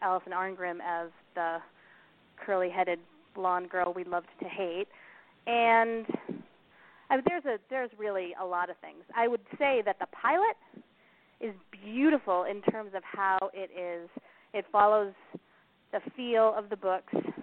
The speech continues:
really nicely and the plot of the books really nicely. Um, and I think it's Little House on the Prairie that it's following, the book,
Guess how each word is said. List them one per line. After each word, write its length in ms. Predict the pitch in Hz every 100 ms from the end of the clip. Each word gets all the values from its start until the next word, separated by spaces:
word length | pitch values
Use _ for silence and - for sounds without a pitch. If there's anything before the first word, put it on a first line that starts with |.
| - _ _ _ 208
really 460 | 220 226 208 202
nicely 600 | 202 196 190 - 196 185 185
and 120 | 180
the 40 |
plot 380 | - 214 190 185 -
of 100 | 185
the 60 | 175
books 280 | 175 170 - 190
really 220 | 180 170
nicely. 460 | 165 170 - 165 - - - - -
Um, 380 | 190 170 160 147 190
and 80 |
I 80 | 180
think 200 | 170 -
it's 100 | - _ _ 202
Little 160 | 190
House 120 | 175 170
on 20 |
the 60 | 185
Prairie 280 | - 175 170
that 100 | 170
it's 100 | 170 -
following, 380 | 180 180 175 185 _ _ _ _ _ _ _ _ 208
the 60 |
book, 260 | 202 190 -